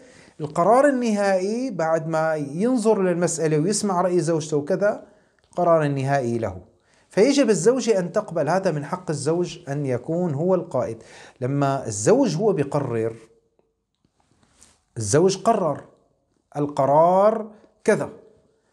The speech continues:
هو يتحمل مسؤوليته. هذا أمر مهم بالنسبة للزوجة، الزوجة رفعت المسؤولية عنها، صار الزوج هو بيتحمل مسؤولية هذا القرار. فلذلك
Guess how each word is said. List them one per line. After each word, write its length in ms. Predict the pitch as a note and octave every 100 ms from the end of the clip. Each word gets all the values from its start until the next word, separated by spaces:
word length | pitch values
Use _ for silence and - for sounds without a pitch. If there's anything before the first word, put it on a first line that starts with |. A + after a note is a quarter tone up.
| _ _ _
هو 220 | D#3 E3+
يتحمل 580 | C3+ B2+ - C3+ C#3 D3
مسؤوليته. 840 | C3 - A#2 G2+ F#2 F#2 G2 A#2+ C#3+ _ _ _ _ _ _ -
هذا 360 | B2 C3 B2+
أمر 180 | D3+ G3
مهم 260 | G3 A3+ B3
بالنسبة 380 | A3+ A3 -
للزوجة، 460 | F#3 D#3+ D#3 D3 C#3+
الزوجة 420 | A#2+ A#2+ F3+ F3
رفعت 340 | D#3+ D#3 C#3 C#3+
المسؤولية 920 | B2+ A#2+ - B2+ A#2+ A2+ A2 B2 D3+ - _ _ -
عنها، 440 | A#2+ C3+ A2 A2 - _ _ _ _ _ _ -
صار 240 | - B2+
الزوج 400 | B2 A2+ F3+ C3+
هو 80 | E3+
بيتحمل 840 | D#3 C3 - - A#3 C4+ A#3 G#3
مسؤولية 720 | E3+ D#3 - D3 D3+ D3+ D3 C#3+
هذا 640 | A#2+ B2+ A#2 A#2 B2 D3 D#3+ - _ _ _ _ D3+
القرار. 640 | C#3+ - B2+ B2+ A#2 G2+ - -
فلذلك 880 | _ C3+ C#3+ D#3+ G#3+ A#3 F#3+ F#3 F#3